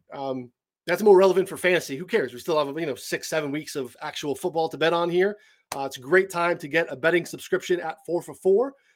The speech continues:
Gets you access to literally everything on the site if you are still grinding all those other things. And then all the other sports, um, every article, every tool. Uh, we're covering N B A, college hoops, M M A.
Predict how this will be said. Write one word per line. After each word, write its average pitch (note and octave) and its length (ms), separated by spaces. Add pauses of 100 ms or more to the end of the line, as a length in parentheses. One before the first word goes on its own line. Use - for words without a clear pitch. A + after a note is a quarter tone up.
Gets D#3+ 180
you D3+ 80
access D#3+ 320
to D3+ 100
literally E3 380
everything D#3 300
on D3+ 100
the C#3+ 80
site A#3 340
if C#3+ 140
you C#3+ 100
are C#3+ 80
still D3 440 (260)
grinding D#3 320
all D3+ 160
those D3 180
other D3 180
things. F#3+ 440 (240)
And D#3 100
then G3 100
all G3+ 120
the G#3 100
other G3+ 120
sports, - 500 (160)
um, B2 240
every E3 200
article, D#3 360
every D3 180
tool. D#3 440 (320)
Uh, B2 160
we're C3 80
covering C3 400
N D#3 120
B D3 160
A, D3+ 200
college D3+ 400
hoops, D#3+ 320
M D3 120
M C#3 140
A. D3 320